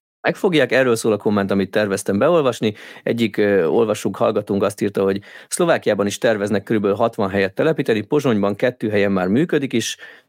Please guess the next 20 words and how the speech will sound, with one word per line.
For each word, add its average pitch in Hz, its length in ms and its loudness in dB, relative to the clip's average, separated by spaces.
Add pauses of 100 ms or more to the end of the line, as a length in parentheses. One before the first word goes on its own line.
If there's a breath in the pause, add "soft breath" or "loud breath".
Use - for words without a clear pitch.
ö, 101 380 2
hatvankilenc 104 600 -2
cent 101 240 -2
per 104 180 -2
kilovattóra 101 580 -2
áron, 120 220 2
csak 101 260 -4
bankkártyás - 560 -4
fizetéssel. 135 720 -2 (220)
A - 80 -20
cég 170 300 0
szóvivője 104 640 2
azt 110 200 0
mondta, 113 500 -2
hogy 101 140 -4
már 101 180 -2
folyamatban 95 680 -2
az 101 140 -8
applikáció - 560 -6
fejlesztése. - 800 -8